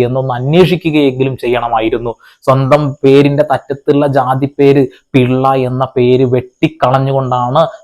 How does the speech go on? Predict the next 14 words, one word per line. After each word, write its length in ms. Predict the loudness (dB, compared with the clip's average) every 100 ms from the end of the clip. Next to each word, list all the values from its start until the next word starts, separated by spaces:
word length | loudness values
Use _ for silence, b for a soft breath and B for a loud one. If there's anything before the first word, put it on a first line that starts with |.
| -4
സവർണ 380 | -4 -2 -2 -2 -2
ജാഥ 160 | -2 0
നടത്തിയത്. 400 | -2 -2 -2 -2 -6 B B
അതിനെ 240 | -2 -2 -2
സവർണ 380 | -2 2 2 2 0
ജാഥ 200 | 0 0 0 0
എന്നല്ല 320 | -2 0 0 0
വിളിക്കേണ്ടത്, 500 | 0 -2 -4 0 -2 B B
അതിനെ 240 | -2 0 -2 -2
മനുഷ്യ 400 | -2 -2 -2 -4
ജാഥ 360 | 0 -2 0 -2 -4
എന്നാ 160 | -6 -6
വിളിക്കേണ്ടത്. 500 | -6 -8 -8 -2 -4 -4 b
അത് 100 | -4